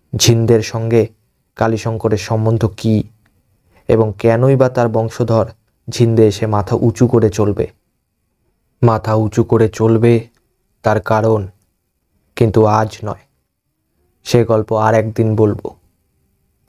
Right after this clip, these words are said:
এখন অনেক কাজ।" গৌরীর হাত হইতে চিঠিখানা লইয়া বলিলেন, "তাহলে কালই যাওয়া স্থির?"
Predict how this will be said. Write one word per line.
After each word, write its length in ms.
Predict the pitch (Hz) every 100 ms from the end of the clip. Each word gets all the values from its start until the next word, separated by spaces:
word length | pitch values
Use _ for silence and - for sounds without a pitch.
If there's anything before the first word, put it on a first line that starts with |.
| -
এখন 260 | 113 113
অনেক 360 | 107 110 113 -
কাজ।" 460 | 110 90 - - _ _ _ _ _ _ _ _ _ _ _ _ _ -
গৌরীর 340 | 131 165 175 170
হাত 320 | - 123 -
হইতে 340 | 143 143 135 - _ _ -
চিঠিখানা 460 | 123 127 127 123
লইয়া 320 | 120 123 120
বলিলেন, 420 | 110 117 120 127 - _ _ _ _ _ _ _ -
"তাহলে 320 | 110 110 107
কালই 340 | 104 107 110 113
যাওয়া 240 | 117 113
স্থির?" 440 | - - 120 117